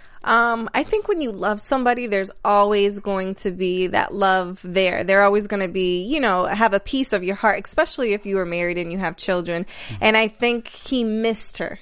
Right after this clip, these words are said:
Speaker 1: I don't think it was a need. And yeah, it was a want, but I think he missed her and he realized you can miss somebody, but you're also by, you know,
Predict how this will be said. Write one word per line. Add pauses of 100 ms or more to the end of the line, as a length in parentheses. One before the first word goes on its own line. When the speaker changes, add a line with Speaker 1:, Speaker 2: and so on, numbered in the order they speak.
(120)
Speaker 1:
I
don't
think
it
was
a
need. (340)
And
yeah,
it
was
a
want,
but
I
think
he
missed
her
and (360)
he
realized
you
can
miss
somebody,
but
you're
also (320)
by, (220)
you
know,